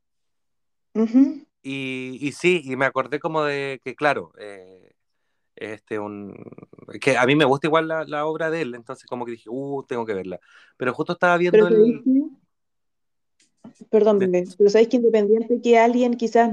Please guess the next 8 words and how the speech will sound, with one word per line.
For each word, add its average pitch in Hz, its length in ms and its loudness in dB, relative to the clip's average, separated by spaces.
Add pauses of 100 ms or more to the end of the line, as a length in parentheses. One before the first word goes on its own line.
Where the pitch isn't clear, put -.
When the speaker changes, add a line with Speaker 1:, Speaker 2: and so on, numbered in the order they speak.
(120)
Speaker 1:
no 190 460 -2
conozca 233 340 0
mucho 233 260 -2
su 240 160 2
obra, 240 340 4
porque 208 260 -2
yo 202 120 6
también 202 440 0